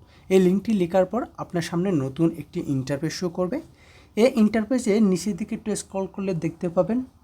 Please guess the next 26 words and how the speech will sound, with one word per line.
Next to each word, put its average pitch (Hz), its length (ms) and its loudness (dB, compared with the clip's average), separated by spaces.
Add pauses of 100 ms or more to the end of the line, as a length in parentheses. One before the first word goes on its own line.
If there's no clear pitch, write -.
(220)
জন্ম 160 260 6
নিবন্ধন 180 460 2
নাম্বার 131 420 0 (460)
এবং 156 420 2 (200)
জন্ম 160 300 6
তারিখ। 95 280 -12 (520)
আপনার 233 600 4
জন্ম 190 320 6
নিবন্ধনে 254 520 4 (100)
সতেরো - 440 -4
সংখ্যার 220 560 -4
একটি 160 400 -2 (120)
অথবা 170 300 2
ষোলো 190 320 2
সংখ্যার 214 380 0 (100)
একটি 160 200 -6
নাম্বার 131 340 0
আছে, 220 280 -4 (400)
সেই 240 200 4
নাম্বারটি 180 580 2 (360)
জন্ম 175 260 4
নিবন্ধন 214 680 0
নাম্বারে 165 400 2 (160)
দিয়ে 143 220 2
দিবেন। 107 300 -8 (160)
এরপরে 190 480 0